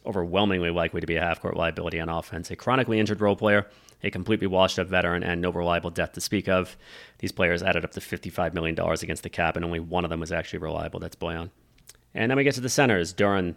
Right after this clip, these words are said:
rich in potential, but still raw and still in need of seasoning, especially on defense. He was relied upon to play defensive anchor anyway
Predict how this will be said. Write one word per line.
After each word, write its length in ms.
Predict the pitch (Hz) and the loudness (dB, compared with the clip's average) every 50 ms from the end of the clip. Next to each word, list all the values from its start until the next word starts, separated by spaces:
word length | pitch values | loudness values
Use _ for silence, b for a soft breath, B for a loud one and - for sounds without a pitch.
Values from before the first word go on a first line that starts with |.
| - - | -4 -2
rich 180 | 107 104 - | -2 -2 0
in 80 | 104 98 | -2 -4
potential, 420 | 101 - 107 101 98 92 - 98 | -4 0 0 0 0 0 0 -2
but 140 | 85 87 - | -2 -4 -6
still 240 | - - 95 87 85 | -6 -4 -2 -2 0
raw 300 | 85 98 104 101 98 101 | 4 6 6 6 6 6
and 180 | 95 90 85 | 4 0 -4
still 220 | - - 98 90 87 | -4 -2 -2 -2 0
in 60 | 85 | 0
need 140 | 87 85 80 | -2 -4 -4
of 80 | 80 | -6
seasoning, 420 | - - 107 98 87 90 95 87 85 | -4 -2 -2 -2 0 0 0 -2 -2
especially 500 | 82 - - 95 87 - - 87 87 80 | -2 -4 -2 -2 -2 -2 -2 -4 -2 -2
on 140 | 82 82 80 | -4 -6 -4
defense. 560 | - 98 92 - 98 92 90 90 - - - b b b b b _ - | -4 -4 -2 0 0 -2 0 -2 -4 -8 -10 b b b b b _ -8
He 40 | |
was 120 | - 87 90 | -6 -4 -2
relied 240 | 87 90 92 92 87 | 2 4 4 4 4
upon 240 | - 98 90 87 | 2 0 0 0
to 80 | 87 82 | -2 -4
play 220 | - - 90 87 | -4 -4 -2 -2
defensive 480 | 87 82 95 85 - 90 85 - 87 87 | -2 -4 -4 -4 -4 -4 -4 -6 -6 -6
anchor 320 | 85 82 87 82 - 87 | -4 -4 -4 -4 -4 -6
anyway 480 | - - 95 90 87 80 78 85 98 | -4 -4 -4 -4 -2 -2 -2 -2 -2